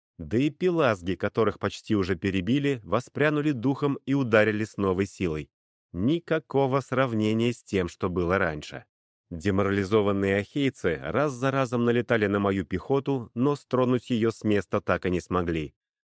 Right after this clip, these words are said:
Воины, надежно укрытые щитами, били копьями от груди, а горожане бестолково тыкали ими сверху, через плечи первого ряда,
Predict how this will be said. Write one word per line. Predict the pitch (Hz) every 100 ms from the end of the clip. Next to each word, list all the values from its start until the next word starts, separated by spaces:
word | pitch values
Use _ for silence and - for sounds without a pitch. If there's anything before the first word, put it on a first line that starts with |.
| _
Воины, | 78 80 104 110 104 104 104
надежно | - 101 92 104 98 95 98
укрытые | 87 101 98 104
щитами, | 98 - 104 110 101 95 98
били | 101 95 95
копьями | 90 107 98 101 92
от | 90 82
груди, | 95 95 104 123 - _ _ -
а | 85
горожане | 80 92 95 98 160 160
бестолково | 135 117 139 143 147 170 156 143
тыкали | - 139 - 139
ими | - 139 147
сверху, | - 131 117 82 78 69
через | - 87 85
плечи | - 113 104 98
первого | 104 92 90 85
ряда, | 95 131 127